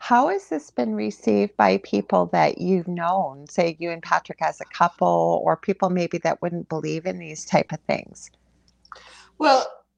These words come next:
Speaker 2: I mean, I'm quite aware that my book is never going to convince somebody who has a closed mind.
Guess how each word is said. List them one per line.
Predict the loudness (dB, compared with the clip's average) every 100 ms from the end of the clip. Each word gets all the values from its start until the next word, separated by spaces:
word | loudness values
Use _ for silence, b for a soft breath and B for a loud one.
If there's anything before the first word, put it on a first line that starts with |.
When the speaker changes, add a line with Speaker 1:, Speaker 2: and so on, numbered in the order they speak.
| _ _ 2
Speaker 2:
I | 4
mean, | 4 -2
I'm | 0 0
quite | 0 -2 -2 -4
aware | 0 2 2 -2 -6
that | -8
my | -6 -6 2
book | 4 4 -6 _ -8
is | -6 -4
never | -4 0 -2
going | 0 0 0 -2 -8 -12
to | -8 -8 -8 _
convince | -6 -6 -4 -4 -4 -6 -8 -8 -10 -20 -20 -20 _ _
somebody | -2 0 0 -2 -2 -2 -2
who | -4 -4
has | -4 -6 -6
a |
closed | -8 -6 -6 -8 -10
mind. | -10 -10 -12 -14 -18